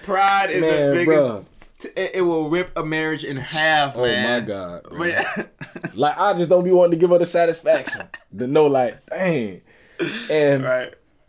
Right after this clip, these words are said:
Speaker 2: lately, I just, I honestly been work. Maybe, like, start last year, like, I, because we, we had a rough patch last year.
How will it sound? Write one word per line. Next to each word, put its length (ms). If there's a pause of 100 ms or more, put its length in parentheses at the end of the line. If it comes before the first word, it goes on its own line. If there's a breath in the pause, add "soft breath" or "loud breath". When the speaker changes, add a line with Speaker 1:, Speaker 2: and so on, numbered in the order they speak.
(580)
Speaker 2:
lately, 420
I 180
just, 280
I 360
honestly 380
been 280
work. 220 (800 loud breath)
Maybe, 400
like, 400
start 320
last 520
year, 340
like, 240
I, 120 (260)
because 240
we, 320 (760 soft breath)
we 200
had 200
a 60
rough 420
patch 380
last 440
year. 280